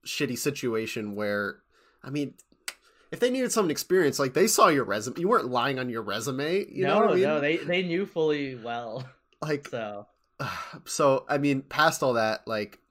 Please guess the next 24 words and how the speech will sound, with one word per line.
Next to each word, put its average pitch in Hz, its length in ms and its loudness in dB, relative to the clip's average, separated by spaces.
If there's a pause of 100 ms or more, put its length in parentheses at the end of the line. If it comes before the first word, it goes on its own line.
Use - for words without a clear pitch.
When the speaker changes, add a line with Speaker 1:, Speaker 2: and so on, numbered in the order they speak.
Speaker 1:
this 127 200 -6
might 139 180 2
be 143 80 -2
a 123 60 2
total 123 320 -2
blessing 110 580 -2 (600)
where 107 520 -2 (1000)
you 127 160 -8
come 123 220 -4
out 127 180 4
of 123 80 -2
it 123 140 0
and 110 480 -6
you, 120 200 -14
you, 120 300 -8 (1080)
how 147 220 0
fulfilling 156 480 -2
of 120 100 -2
a 104 120 -4 (200)
position. 135 400 -6
You'd 135 160 -6
help 143 260 -4
people, 143 360 -6
like, 104 320 -6